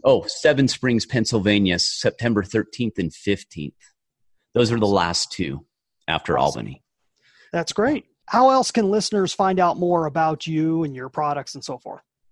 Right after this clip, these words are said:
Speaker 1: Just go to my website, The Simple Life Now, N O W dot com. Don't go to The Simple Life. You'll probably end up at Nicole Richie and Paris Hilton's
Speaker 2: <laughs>
Speaker 1: website, I think.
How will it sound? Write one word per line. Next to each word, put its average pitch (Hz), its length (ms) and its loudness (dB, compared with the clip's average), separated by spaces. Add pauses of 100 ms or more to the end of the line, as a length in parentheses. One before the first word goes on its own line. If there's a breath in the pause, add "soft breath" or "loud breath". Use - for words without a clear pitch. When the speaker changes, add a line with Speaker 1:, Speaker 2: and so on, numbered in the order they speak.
(520 loud breath)
Speaker 1:
Just - 180 0
go 147 120 6
to 151 60 4
my 156 120 4
website, 131 720 2
The 92 120 2
Simple 131 440 2
Life 117 440 2 (260)
Now, 110 600 2
N 117 240 2
O 120 160 0
W 113 520 2
dot 95 360 0
com. 110 320 2
Don't 104 180 2
go 123 100 2
to 113 60 0
The 101 100 -2
Simple 117 440 0
Life. 117 320 2
You'll 95 80 0
probably 101 340 0
end 101 140 2
up 98 120 -4
at - 140 -2
Nicole 98 320 -2
Richie 98 420 -2
and 90 160 -2
Paris 95 300 -2
Hilton's 95 320 -2
Speaker 2:
<laughs> - 20 -2
Speaker 1:
website, 104 360 -4
I 107 60 -2
think. - 380 -4